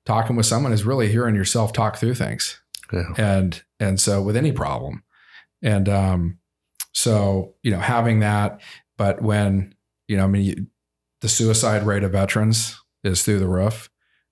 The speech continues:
Speaker 1: Um, it's a really sad thing. The, um, you know, so for me, I got really busy, but it wasn't until,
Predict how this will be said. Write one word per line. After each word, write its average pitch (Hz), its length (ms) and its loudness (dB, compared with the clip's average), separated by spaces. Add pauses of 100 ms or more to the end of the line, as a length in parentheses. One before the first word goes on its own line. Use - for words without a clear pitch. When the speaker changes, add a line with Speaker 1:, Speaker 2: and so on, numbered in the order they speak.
Speaker 1:
Um, 92 500 2
it's 113 140 0
a 98 60 2
really 95 240 2
sad 95 320 0
thing. 101 320 0 (560)
The, 104 240 0
um, 92 460 0 (340)
you 104 80 -2
know, 90 100 0
so 98 200 0
for 101 180 -2
me, 110 640 -2 (320)
I 110 100 0
got 107 220 -2
really 110 240 2
busy, 104 320 0
but 98 160 0
it 92 80 -2
wasn't 139 320 0
until, 110 560 0